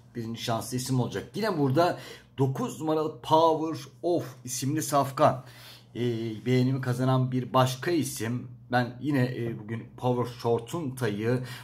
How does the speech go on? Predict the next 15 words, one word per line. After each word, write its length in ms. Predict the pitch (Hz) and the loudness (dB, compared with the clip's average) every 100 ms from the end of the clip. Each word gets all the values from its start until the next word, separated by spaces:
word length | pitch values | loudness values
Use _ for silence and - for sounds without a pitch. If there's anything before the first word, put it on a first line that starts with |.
| - | -8
dokuz 260 | 107 - - | -8 -6 -6
numara 200 | 113 113 | -4 2
Power 320 | 135 120 107 | 6 6 4
Off'da 600 | 98 - 104 98 123 113 | -4 -6 -8 0 2 4
Adem 320 | 113 113 123 | 4 4 2
Aslan 340 | 117 117 139 120 | 0 0 -2 0
idaresinde 640 | 113 107 - 113 127 - | 0 -2 -6 -6 -4 -6
ikinci 380 | - - 120 131 | -6 -6 -2 -2
şanslı 480 | 127 117 104 - | 0 0 -2 -4
isim 340 | 127 127 147 139 - - - | -4 -2 -2 -4 -8 -18 -2
olarak 440 | 117 110 113 147 - | 0 2 2 2 0
öneriyorum. 600 | 131 127 123 131 110 95 - | 2 4 4 4 2 -2 -2
Yine 300 | 135 117 - | 0 0 -2
sekiz 640 | - - - - 240 160 127 | -12 -14 -8 -4 -4 -4 -2
numaralı 600 | 131 120 120 147 165 | 0 2 2 2 0